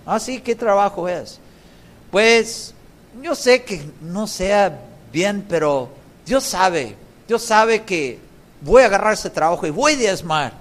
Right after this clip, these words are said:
Porque mi tío me dice que voy a ganar sesenta mil pesos por mes." Órale, sesenta mil por mes. Y tú tienes diecinueve años, buen dinero. "¿Qué vas a hacer, joven?" "Algo acerca de transportar gente",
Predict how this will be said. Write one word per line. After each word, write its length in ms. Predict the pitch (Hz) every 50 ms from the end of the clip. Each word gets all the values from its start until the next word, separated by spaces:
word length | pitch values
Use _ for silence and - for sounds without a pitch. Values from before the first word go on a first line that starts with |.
| - - - - - - - -
Porque 180 | 160 175 185
mi 140 | 175 175 156
tío 240 | - 226 247 269 247
me 160 | 220 196 175
dice 240 | 196 214 - 214 -
que 100 | - 175
voy 220 | 160 180 208 202
a 40 | 190
ganar 360 | 180 170 160 170 180 196 185
sesenta 460 | - 165 143 - 220 220 214 214 208 190
mil 160 | 190 170 -
pesos 320 | - 170 170 165 180 160
por 160 | - - 117 107
mes." 340 | 120 139 151 120 - - - - - - -
Órale, 580 | - 147 220 277 285 285 262 214 165 151 143
sesenta 540 | - - 135 - - 214 - - - 170 151
mil 200 | 147 156 180 214
por 240 | - - 175 143 135
mes. 520 | 139 170 226 262 247 214 151 - - - - - - - - -
Y 80 | 160
tú 160 | - - 254
tienes 420 | - - 247 240 214 208 185 147 143
diecinueve 560 | 156 151 139 151 143 147 160 185 175 147 139
años, 380 | 135 160 226 240 208 156 127 120
buen 200 | 151 175 196 185
dinero. 420 | 175 151 143 165 208 196 139 -
"¿Qué 100 | - 240
vas 240 | 277 277 277 277 233
a 20 |
hacer, 260 | 180 - 233 262 277
joven?" 420 | 269 - 214 180 147 127 120 101 87 - - - - - - - - - - - - - - - - - - - - - -
"Algo 340 | - 240 247 277 277 269 262
acerca 360 | 226 - - 233 220 - 220
de 140 | 202 180 156
transportar 840 | - - 170 175 165 - - 156 147 - - 156 156 180 185 185 165
gente", 880 | - - 143 147 170 165 - - 160 160 151 143 135 120 117 110 98